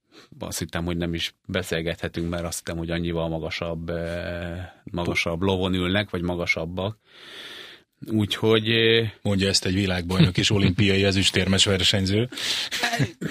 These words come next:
Speaker 1: Igen, igen, csak
Speaker 2: Nyilván
Speaker 1: tudod
Speaker 2: tudod a helyedet a, a valószínűleg a sportágon belül, ö, mi meg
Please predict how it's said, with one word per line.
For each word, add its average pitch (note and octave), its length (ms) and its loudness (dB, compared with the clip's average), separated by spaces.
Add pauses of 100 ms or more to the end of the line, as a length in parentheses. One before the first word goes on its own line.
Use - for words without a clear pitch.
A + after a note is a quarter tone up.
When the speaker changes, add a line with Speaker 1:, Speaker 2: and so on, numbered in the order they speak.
(200)
Speaker 1:
Igen, A#2 400 4
igen, D3 280 2
csak D3 120 0
Speaker 2:
Nyilván C#3 200 6
Speaker 1:
tudod C#3 140 6
Speaker 2:
tudod B2+ 140 4
a A#2 40 0
helyedet A#2+ 380 2
a, A2 200 6 (180)
a A2+ 60 0
valószínűleg A2 380 2
a - 40 2
sportágon G#2+ 580 0
belül, C3 400 6 (260)
ö, A2 200 2
mi A2+ 120 4
meg A#2 240 0